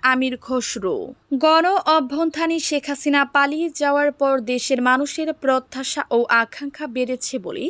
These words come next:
মন্তব্য করেছেন বিএনপির স্থায়ী কমিটির সদস্য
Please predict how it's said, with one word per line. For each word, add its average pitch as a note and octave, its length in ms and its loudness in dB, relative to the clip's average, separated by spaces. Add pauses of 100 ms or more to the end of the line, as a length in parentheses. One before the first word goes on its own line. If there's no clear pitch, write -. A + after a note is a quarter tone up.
(160)
মন্তব্য C#4+ 540 2
করেছেন C#4 540 -4
বিএনপির A#3+ 600 -6
স্থায়ী A3+ 380 -4
কমিটির B3 480 -4
সদস্য G#3 720 -6